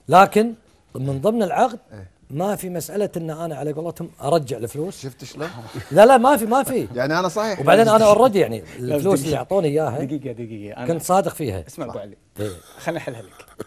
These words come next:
Speaker 1: تفضل.
Speaker 3: شوف، العقود علم و-، وعلم معين، يعني مو، مو يلا نسوي عقد.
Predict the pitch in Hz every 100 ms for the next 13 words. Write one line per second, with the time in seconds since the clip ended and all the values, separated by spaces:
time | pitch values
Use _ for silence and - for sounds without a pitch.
0 | _ - - 92 - 180 - - 120 131
1 | 175 143 131 - _ _ _ _ _ _
2 | 120 196 180 98 _ _ _ _ _ _
3 | 139 127 127 131 104 - 147 196 123 151
4 | 196 120 104 117 196 175 190 220 220 165
5 | 190 175 170